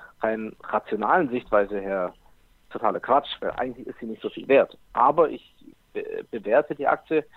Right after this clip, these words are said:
höher, weil ich sie einfach schon hab und ich vielleicht noch zusätzlich noch eine emotionale Bindung daran hab.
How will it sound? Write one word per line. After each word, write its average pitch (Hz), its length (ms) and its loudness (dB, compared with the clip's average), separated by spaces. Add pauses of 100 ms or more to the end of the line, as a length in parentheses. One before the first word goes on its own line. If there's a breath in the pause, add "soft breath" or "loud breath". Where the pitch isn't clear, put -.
(460 soft breath)
höher, 147 380 4
weil 123 200 0
ich 139 160 -8
sie 139 100 -6
einfach 127 340 -4
schon - 240 -8
hab 135 280 2
und 135 220 -12
ich 127 140 -12
vielleicht 131 240 -6
noch 123 100 -14
zusätzlich 131 500 -6
noch 117 120 -4
eine 120 100 -4
emotionale 107 440 -4
Bindung 104 260 -4
daran 92 260 -2
hab. 82 140 -8